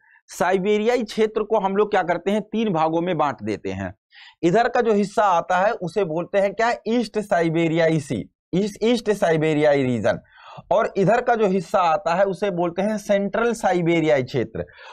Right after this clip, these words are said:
और इधर का जो हिस्सा आता है उसे क्या बोलते हैं, पश्चिमी साइबेरियाई क्षेत्र। तो ये वाला जो हिस्सा होगा कहेंगे पश्चिमी साइबेरियाई क्षेत्र, सेंट्रल साइबेरियाई रीजन और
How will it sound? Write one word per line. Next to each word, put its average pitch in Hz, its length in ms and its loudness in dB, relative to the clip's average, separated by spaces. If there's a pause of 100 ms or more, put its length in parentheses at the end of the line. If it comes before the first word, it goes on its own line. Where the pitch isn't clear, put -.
(160)
और 180 280 2
इधर 185 240 2
का 220 140 0
जो 208 100 2
हिस्सा 185 300 0
आता 160 240 0
है 180 60 2
उसे 185 220 -2
क्या 170 180 0
बोलते 156 280 -2
हैं, 220 240 2 (140)
पश्चिमी 196 420 -2
साइबेरियाई 156 600 2
क्षेत्र। - 420 -10 (380)
तो 165 60 2
ये 180 200 2
वाला 208 240 4
जो 196 140 2
हिस्सा 190 320 2
होगा 185 280 2
कहेंगे 185 380 -2 (140)
पश्चिमी 175 400 -2
साइबेरियाई 185 600 0
क्षेत्र, - 1120 -8
सेंट्रल 170 540 0
साइबेरियाई 185 680 2
रीजन 190 360 0 (440)
और 208 240 0